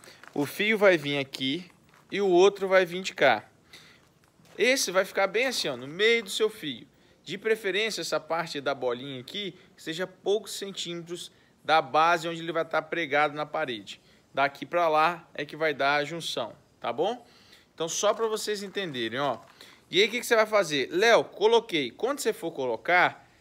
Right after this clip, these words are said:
você tem que pegar, ó, o mai-, a maior distância interna possível.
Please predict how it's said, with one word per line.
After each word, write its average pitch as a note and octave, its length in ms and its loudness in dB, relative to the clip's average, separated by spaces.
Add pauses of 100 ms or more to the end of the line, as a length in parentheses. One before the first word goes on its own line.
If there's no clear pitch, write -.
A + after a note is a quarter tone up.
(160)
você - 180 -8
tem E3 200 -4
que - 100 -14
pegar, F#3+ 460 6
ó, B2 220 4 (360)
o G3 140 -2
mai-, G#3+ 500 6
a E3+ 100 4
maior G3 380 4
distância G3+ 600 -4
interna F#3+ 480 -2
possível. F3 840 -6